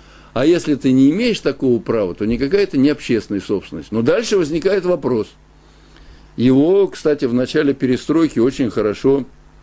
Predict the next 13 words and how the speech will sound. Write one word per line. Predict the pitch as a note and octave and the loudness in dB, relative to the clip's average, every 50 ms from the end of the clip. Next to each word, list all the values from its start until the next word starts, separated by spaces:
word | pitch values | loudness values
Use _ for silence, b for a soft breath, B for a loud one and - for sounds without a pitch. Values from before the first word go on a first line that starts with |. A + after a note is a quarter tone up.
| - - - - - - | -20 -20 -20 -12 -6 -4
использовали. | C3 C3 - - - C3 B2+ A#2 G2+ F#2 G#2 F#2+ F#2+ F#2 F2 E2+ - B B B B B B B B B B B | -2 -2 -2 0 0 2 2 2 2 0 0 0 0 0 -2 -4 -8 B B B B B B B B B B B
Помните, | - E3 F3+ F3+ D#3 C3+ - - A#2+ G#2+ | 0 0 0 2 0 0 0 0 -2 -2
были, | G2 B2 B2 A2+ G#2+ G#2+ G2+ G2 F#2+ F#2+ F#2+ F#2+ F#2 | 0 2 2 2 2 2 2 2 2 2 2 0 0
выбирали | F#2 F#2 B2+ A#2+ A#2 C3+ C#3+ C3+ B2+ A2+ G#2+ G2+ | 0 0 -2 0 2 0 0 0 0 -2 -4 -4
директоров | F#2 A2 A2+ A2 G2+ - - A#2+ B2 D3 F3 G3+ G3 F#3+ F3+ C3+ - | -4 -4 -4 -4 -4 -4 -4 -4 -2 0 2 2 2 2 0 -2 -4
там, | - C3 A#2+ G#2+ G2+ | -6 -6 -4 -4 -4
на | G#2 G2+ A2 | -4 -4 -6
вэф | G#2+ B2+ F3+ G#3+ G3+ F3+ F3 D3+ A#2+ - - | -4 0 2 2 2 2 0 -2 -4 -6 -6
при | - B2 B2 A2 | -6 -4 -4 -2
Горбачёве | B2 A#2+ A#2 A2+ B2+ B2 - - B2 G#2 F#2+ F#2+ | 0 -2 0 0 -2 -2 -2 -2 -2 -2 -2 -2
и | F#2+ | -2
так | - C3+ C3+ A#2+ G#2+ | -2 -4 -4 -4 -4
далее. | F#2+ D#2 C2+ | -6 -8 -8